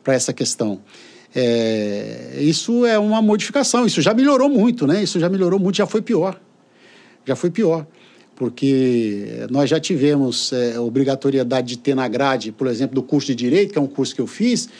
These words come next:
é, Direito Marítimo, e nem, nem navegação aqui nós temos. Quer dizer, eu poderia fazer Direito Marítimo, é, numa especialização,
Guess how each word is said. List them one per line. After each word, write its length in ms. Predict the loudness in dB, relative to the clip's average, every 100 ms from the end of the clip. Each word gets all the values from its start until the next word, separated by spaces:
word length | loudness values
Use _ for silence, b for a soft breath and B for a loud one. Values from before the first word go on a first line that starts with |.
| B B B
é, 220 | -4 -2 -2
Direito 760 | -2 0 0 0 -2 0 0 2
Marítimo, 640 | 2 2 2 0 0 2
e 60 |
nem, 360 | 2 2 2 0
nem 960 | 2 0 0 -4 -6 -8 -2 0 2 2
navegação 1000 | 2 2 2 2 2 2 0 0 2 2
aqui 220 | 0 0
nós 200 | 0 -2
temos. 400 | 0 2 0 -2
Quer 60 |
dizer, 260 | -6 -2 0
eu 100 | 0
poderia 420 | 0 2 2 2
fazer 360 | 2 0 2 0
Direito 400 | 0 0 0 -2
Marítimo, 560 | 0 2 0 -2 -8 B B B B B B -8
é, 240 | -6 -4 0
numa 300 | 2 4 2
especialização, 1120 | 0 -2 0 2 2 2 0 0 2 2